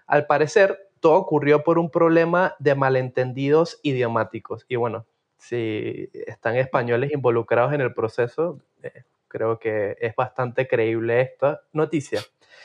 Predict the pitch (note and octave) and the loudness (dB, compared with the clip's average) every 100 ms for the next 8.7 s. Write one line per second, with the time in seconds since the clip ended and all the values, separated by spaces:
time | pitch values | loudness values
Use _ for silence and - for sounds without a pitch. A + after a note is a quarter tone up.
0 | - - D#3+ - D#3 D#3+ F3 E3+ G3 G3 | -20 -18 -2 4 4 4 2 2 4 4
1 | G3+ G3+ G#3+ G#3 - D#3 C3 D#3+ F#3+ F#3+ | 2 2 4 4 6 2 4 0 4 4
2 | G#3 A#3+ E3 D3+ D3+ D3 D3 C#3 C#3+ D3 | 4 0 0 2 0 0 0 0 0 0
3 | E3 F#3 D3+ - C3+ - C#3 D3+ E3+ E3 | 0 0 -2 -6 -8 -2 -2 0 -2 0
4 | F3 F3+ F#3 D3+ D#3+ F3+ - D3 C#3+ C#3 | 2 4 4 4 2 -2 -4 -2 -2 2
5 | C#3+ E3 F3+ D3+ D3+ D3+ C#3 D#3 - D3+ | 2 2 0 0 2 2 2 2 0 -2
6 | D3 D#3 D#3 C3 A2+ C3+ C3+ D#3 D3 B2+ | -2 0 2 0 0 0 0 0 0 -2
7 | - D3 D3 - _ _ _ - G3 F#3+ | -2 -2 -2 -4 _ _ _ -4 -2 -2
8 | - F3+ D#3 D3+ - E3 | 0 2 2 -2 -4 -6